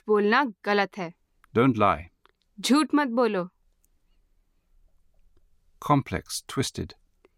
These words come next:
Speaker 1: टेढ़ा।
Speaker 2: It's a complex matter.
Speaker 1: टेढ़ा मामला है।
Speaker 2: One and a half.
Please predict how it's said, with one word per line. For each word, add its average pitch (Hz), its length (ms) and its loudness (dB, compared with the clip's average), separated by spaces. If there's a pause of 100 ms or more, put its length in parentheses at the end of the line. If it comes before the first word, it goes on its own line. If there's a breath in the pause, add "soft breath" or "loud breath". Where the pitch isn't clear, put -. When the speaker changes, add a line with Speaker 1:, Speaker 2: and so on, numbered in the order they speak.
(220)
Speaker 1:
टेढ़ा। 208 400 0 (1120)
Speaker 2:
It's - 140 -8
a 123 60 -4 (240)
complex 151 420 -2
matter. 113 320 -4 (720)
Speaker 1:
टेढ़ा 254 400 2
मामला 214 520 2
है। 190 260 -8 (2500)
Speaker 2:
One 143 220 4
and 135 180 6
a 104 80 2
half. 87 240 0